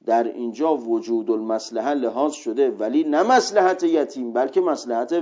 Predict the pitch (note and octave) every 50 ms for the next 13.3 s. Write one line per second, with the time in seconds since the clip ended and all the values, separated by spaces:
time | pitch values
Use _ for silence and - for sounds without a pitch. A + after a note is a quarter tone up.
0 | C#3+ B2 A2 A2 G#2 G2+ G#2 A#2+ B2+ B2+ B2 A#2 A2+ G#2+ G#2+ G#2 G2+ - _ _
1 | _ _ _ - - - - - _ _ C3+ C3+ C3+ - - D3 D3 B2 C3 D3
2 | C#3+ C#3+ D3 C#3 - D3+ D#3+ G3+ G#3 - - F3 D#3+ D#3 D3+ D3+ D3 D3+ D3+ D3+
3 | D3 D3 C#3+ C#3+ D#3+ F3+ F3+ F#3 F#3 F3+ F3+ F3+ F3+ F3+ F3 - D3 C#3 C3+ C3
4 | C3 B2 A#2+ - - - _ _ _ _ _ _ _ _ _ _ _ _ _ _
5 | _ _ - C3 C3 C3+ - C3 C3+ C3+ C#3 C#3 C#3 C3 C3 - - C#3 C#3+ C3
6 | A#2+ C#3+ C#3 C#3 B2 C3+ C#3 C3 - - C3 C3+ C3+ C3 C3 C3 C3 A#2+ - C3+
7 | C#3 D3+ E3 F#3 G#3 A#3 A#3 - - - - _ _ _ _ B2+ B2 A#2+ B2 C3
8 | C3 B2+ A#2+ - - C3 B2 A2+ - B2+ C3+ C#3+ E3+ F3+ F3+ D#3+ - - - C3
9 | A#2+ A#2 A2+ A#2 C3 D3 D#3 D#3 - D#3 E3+ G#3 A3+ A3+ F3+ - E3 D#3+ C3+ A#2+
10 | A2+ A#2+ A2 B2+ D3 D#3 D3+ - F#3+ G#3 G#3+ A#3 G3 D3 A2+ - - _ _ _
11 | _ _ _ A2 A2+ A#2+ A#2+ A#2+ A#2 - - D3+ F3+ F3+ - E3 C#3+ C#3 B2+ A#2+
12 | - - A#2+ A2+ A#2+ D3 D3 G3 G3+ F#3+ D#3+ C3+ - - - - G#3 A#3+ A#3 G3
13 | D#3+ B2+ A#2 G2 F2 -